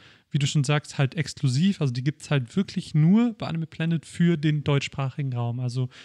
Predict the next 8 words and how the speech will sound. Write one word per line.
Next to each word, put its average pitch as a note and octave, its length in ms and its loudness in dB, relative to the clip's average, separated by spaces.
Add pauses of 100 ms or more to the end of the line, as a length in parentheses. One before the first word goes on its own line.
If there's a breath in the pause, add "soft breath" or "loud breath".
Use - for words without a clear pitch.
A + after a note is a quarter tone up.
(120 loud breath)
Deutschland, D3 340 2
Österreich, C3+ 380 0
Schweiz, D#3 420 -2 (420 loud breath)
ähm, D3 420 0 (520)
und C3 120 -4
Luxemburg D3 640 2
auch. C#3+ 380 -2 (120)
Ähm, C3 380 2